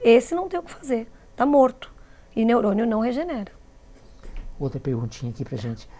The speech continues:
Speaker 2: Ana Maria, aqui do Ipiranga. Obrigado, Ana. Continua com a gente. O glaucoma pode ser confundido com outra doença?
Speaker 1: Sim.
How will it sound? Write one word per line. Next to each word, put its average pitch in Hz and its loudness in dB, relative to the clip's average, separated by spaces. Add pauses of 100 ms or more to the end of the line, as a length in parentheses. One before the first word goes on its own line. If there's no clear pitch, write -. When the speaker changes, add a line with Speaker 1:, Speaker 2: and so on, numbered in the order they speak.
(180)
Speaker 2:
Ana 143 0
Maria, 127 -2
aqui - -4
do 160 0
Ipiranga. 202 0
Obrigado, 180 6
Ana. 139 0 (240)
Continua 180 0
com 220 4
a 196 6
gente. 147 -2 (1200)
O 277 0
glaucoma 139 2 (440)
pode 247 4
ser 190 4
confundido 147 -2
com 151 -2
outra 226 8
doença? 143 0 (920)
Speaker 1:
Sim. 190 -4